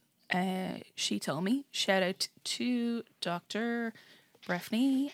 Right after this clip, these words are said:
Angela Morrigan, one of my pals. Um, okay. So first line is a new generation, uh, combined oral contraception, such as Yasmin or a continuous lu-, luteal phase. Um,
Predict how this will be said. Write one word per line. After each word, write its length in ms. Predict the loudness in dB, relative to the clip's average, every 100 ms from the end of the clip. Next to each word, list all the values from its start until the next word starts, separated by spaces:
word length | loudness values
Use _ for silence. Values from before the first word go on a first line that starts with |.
| -2
Angela 260 | 0 0
Morrigan, 500 | -2 -2 -2 -2 0
one 120 | 0 -2
of 60 |
my 100 | -4
pals. 880 | -8 -6 -2 0 0 0 -2 -4 -8 -10 -14 -14 -14 -16 _
Um, 680 | 8 10 12 10 8 6 2 2
okay. 300 | 4 4 2 _ _ _ _ _ _ _ _ -10 -6
So 240 | 4 8 8
first 380 | 10 8 8 6
line 320 | 8 6 6
is 140 | 4
a 40 | 6
new 320 | 8 8 8
generation, 760 | 6 4 4 4 4 4 4 2 -2 -18 -20 2 6
uh, 320 | 8 8 4
combined 360 | 4 6 6 6
oral 180 | 4 2
contraception, 680 | 0 0 0 0 0 0 2
such 260 | 0 0
as 120 | 2
Yasmin 420 | 4 4 4 2 0
or 180 | -2
a 40 | -2
continuous 640 | -2 0 2 4 2 0
lu-, 100 | -4 -6 _
luteal 440 | -2 0 0 0 0
phase. 400 | 0 0 -2 -4 -10 -18 -20 -4
Um, 600 | 2 4 4 2 0 -4